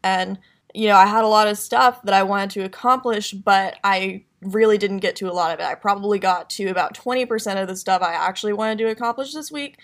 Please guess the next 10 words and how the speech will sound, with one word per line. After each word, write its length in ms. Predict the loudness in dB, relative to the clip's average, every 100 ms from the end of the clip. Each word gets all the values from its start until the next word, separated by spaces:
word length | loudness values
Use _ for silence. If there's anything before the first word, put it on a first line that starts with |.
| _
But 140 | 2
to 100 | 2
explain 300 | 0 -4 -4
to 60 | -2
you 80 | -2
how 160 | 2
I 100 | 2
prioritize 800 | 0 -2 -2 0 -2 0 0 0
things, 480 | -2 -4 -4 -10 -4
I 140 | 0